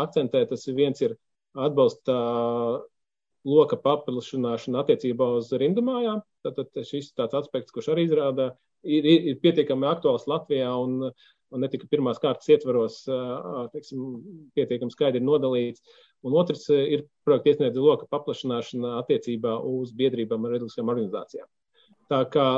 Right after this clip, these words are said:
tie varbūt tie divi tādi lielākie grozījumi. Ir vēl atsevišķi tehniski labojumi un arī īstenībā jauna aktivitāte par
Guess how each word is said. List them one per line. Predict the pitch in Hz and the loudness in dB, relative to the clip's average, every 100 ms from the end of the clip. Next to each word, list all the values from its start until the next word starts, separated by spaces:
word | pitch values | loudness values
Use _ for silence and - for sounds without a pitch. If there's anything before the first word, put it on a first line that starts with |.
| 131 - | 0 4
tie | 170 143 | 6 6
varbūt | 127 127 | 4 0
tie | 135 127 | -2 0
divi | 143 - | -2 0
tādi | 120 127 | -2 2
lielākie | 151 139 113 - 113 | 2 4 0 -4 -4
grozījumi. | 143 185 147 127 120 156 | 0 2 2 0 -4 -2
Ir | 151 | 0
vēl | 135 127 | 2 2
atsevišķi | 151 - 127 113 - 131 123 120 139 - - | 2 0 -2 -4 -8 -4 -2 -2 -6 -12 -2
tehniski | 170 175 - 156 | -2 0 -4 0
labojumi | 165 160 160 147 143 143 _ _ _ - 127 | 0 4 4 4 0 -4 _ _ _ -8 -4
un | 123 127 | -2 0
arī | 135 139 131 135 | 0 0 0 -2
īstenībā | 135 127 127 | -4 -2 0
jauna | 139 127 147 | 2 0 -2
aktivitāte | 135 120 123 120 - 113 | -2 -2 -2 -2 0 -2
par | - 113 | -2 -4